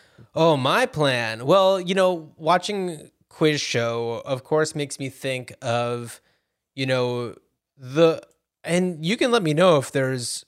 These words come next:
other ones that I just don't know about or I'm just not thinking about, but it makes me think of other movies like Confessions of a Dangerous Mind,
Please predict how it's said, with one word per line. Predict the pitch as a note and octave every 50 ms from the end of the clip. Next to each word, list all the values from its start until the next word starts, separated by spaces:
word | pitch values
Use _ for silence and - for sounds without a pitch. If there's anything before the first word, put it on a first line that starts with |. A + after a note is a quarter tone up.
| - -
other | C#3+ E3 G3 G#3+ F3+
ones | C#3 A#2+ A#2 A2+ A#2 A#2+ A#2+ A2
that | - C3+ B2
I | B2 A#2+
just | B2+ D3+ -
don't | - C#3 B2+ B2 A#2+ G2+ - -
know | B2 B2 C#3+ E3
about | F3+ E3 D#3+ C#3
or | B2+ A#2+
I'm | A#2+ B2+
just | C#3+ -
not | D#3+ C3 A#2+ -
thinking | E3 E3 E3+ D#3+ D#3
about, | C#3 C3 B2 A#2+ A#2+ -
but | - A#2+ A#2+ - - - - _ _
it | - D3+ D#3 D#3+
makes | D#3+ E3+ E3 D#3 -
me | E3 D#3
think | D#3 D#3+ D#3 C3+
of | C#3 C3+ B2+
other | C#3 C#3 C#3+ C#3 C3 B2+ A2+ -
movies | - C#3+ C#3+ C3+ C3+ C3
like | B2+ A#2+ A2+ _
Confessions | - - C3 A#2 - C#3+ C#3 C3 - D3 B2+
of | C3 A#2+
a | B2
Dangerous | A2+ A#2+ A#2+ B2 A#2+ A#2 A#2 A#2 -
Mind, | F3 A3 B3 A3+ D#3 C3 A#2+ A#2+ A#2+ A2+ G#2+